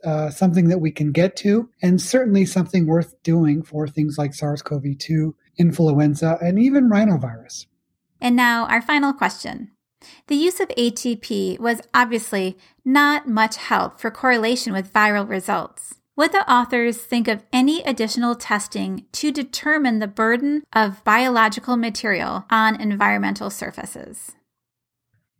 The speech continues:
Speaker 1: I'm not overly surprised that there was no correlation or association between A T P content and virus occurrence or concentration in the study.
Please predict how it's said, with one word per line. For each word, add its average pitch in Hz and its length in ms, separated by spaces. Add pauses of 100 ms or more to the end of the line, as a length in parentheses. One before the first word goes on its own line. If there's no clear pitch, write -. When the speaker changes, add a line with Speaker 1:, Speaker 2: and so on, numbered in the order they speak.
(160)
Speaker 1:
I'm 196 80
not 233 160
overly 214 320
surprised 160 640
that 160 240
there 160 100
was 151 180
no 160 120
correlation 151 720
or 143 140
association 151 600
between 147 400
A 151 140
T 151 220
P 147 300
content 147 600
and 143 220
virus 147 480 (200)
occurrence 160 440
or 147 60
concentration 143 920 (240)
in 151 160
the 151 80
study. 139 480